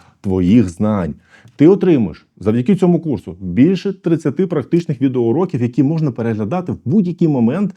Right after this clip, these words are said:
Будеш знати, як правильно реагувати на незаконні вимоги, в тому числі такі, як я знімав, вийти з автомобіля. Що говорити, як знімати, як фіксувати порушення, так, щоб це було доказом у суді.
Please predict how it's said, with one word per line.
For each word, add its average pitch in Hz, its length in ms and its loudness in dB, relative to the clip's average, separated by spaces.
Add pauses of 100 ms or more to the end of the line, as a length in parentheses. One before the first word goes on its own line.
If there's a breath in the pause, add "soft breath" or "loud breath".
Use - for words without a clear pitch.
(580 soft breath)
Будеш 127 460 4
знати, 104 360 -2
як 95 140 -2
правильно 95 400 -2
реагувати 92 580 -4 (240 soft breath)
на 135 160 4
незаконні 135 540 2
вимоги, 98 400 0
в - 60 -14
тому 190 220 4
числі 151 380 2 (200 loud breath)
такі, 101 220 0
як 95 160 0
я 98 120 0
знімав, 104 440 -2
вийти 98 300 -2
з 90 40 -8
автомобіля. 76 560 -8 (280 soft breath)
Що - 260 2
говорити, 165 500 2
як 151 180 0
знімати, 143 480 -2
як 143 120 -2
фіксувати 180 440 -6
порушення, 147 580 -2 (560 soft breath)
так, 180 220 0
щоб - 280 -4 (460)
це - 120 0
було 135 200 2
доказом 98 360 -4
у 82 40 -6
суді. 73 300 -12